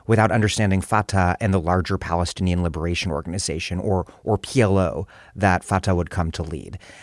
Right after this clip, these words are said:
And that's because, you write, Hamas was founded, as, as we'll get into a lot soon, it was founded fundamentally as a critique of what the P L O and Fatah had become by the late eighties. But it was also founded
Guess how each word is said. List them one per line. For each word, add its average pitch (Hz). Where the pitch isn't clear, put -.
And 110
that's 107
because, 180
you 107
write, 92
Hamas 123
was 113
founded, 123
as, 87
as 107
we'll 101
get 101
into 107
a 98
lot 92
soon, 101
it -
was 123
founded 135
fundamentally 113
as 101
a 101
critique -
of 101
what 110
the 104
P -
L 120
O 113
and 101
Fatah 95
had 92
become 98
by 101
the 90
late 85
eighties. 80
But 127
it 123
was 120
also 113
founded 85